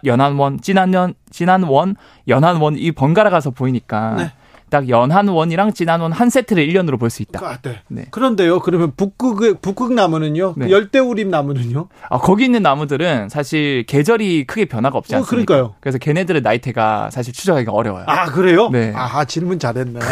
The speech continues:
Speaker 1: 크, 훌륭한 질문이십니다.
Speaker 2: 네네.
Speaker 1: 네.
Speaker 2: 자, 근데 나이테는 그렇고요. 아, 이제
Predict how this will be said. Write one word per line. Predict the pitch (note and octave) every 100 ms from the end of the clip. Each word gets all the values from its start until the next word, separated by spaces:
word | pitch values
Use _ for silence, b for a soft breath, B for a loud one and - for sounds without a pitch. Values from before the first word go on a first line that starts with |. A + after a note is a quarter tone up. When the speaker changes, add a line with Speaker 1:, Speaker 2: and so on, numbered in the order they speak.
| B2+ -
Speaker 1:
크, | E3+ D#3
훌륭한 | D#3+ A3+ A3
질문이십니다. | D#3 C#3+ B2+ A#2 D#3 D#3+
Speaker 2:
네네. | C#3+ D3 E3+
Speaker 1:
네. | G2+ B B B -
Speaker 2:
자, | G3+ F3+
근데 | - G#3 F#3 F#3+ F#3+
나이테는 | C#3+ D3 G#3 - A3 G3+
그렇고요. | D3+ D#3+ - C#3+ D#3+ A#2+ G2 B B B B B -
아, | C#3+ C#3+ C#3+
이제 | D3+ E3 D3